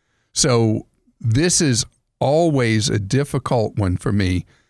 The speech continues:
because if somebody can afford to pay their debts, obviously I want them to pay them.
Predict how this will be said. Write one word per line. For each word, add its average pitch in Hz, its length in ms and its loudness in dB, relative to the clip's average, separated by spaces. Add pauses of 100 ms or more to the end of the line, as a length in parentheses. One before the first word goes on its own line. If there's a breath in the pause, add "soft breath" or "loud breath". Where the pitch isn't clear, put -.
(120)
because 117 380 0
if 117 100 -2
somebody 151 340 0
can 131 160 -2
afford 175 380 0
to 160 60 -2
pay 127 260 0
their 107 160 0
debts, 104 420 -2
obviously 127 540 0
I 104 100 0
want 104 240 -2
them 92 140 -2
to - 100 -10
pay 107 300 0
them. - 220 -12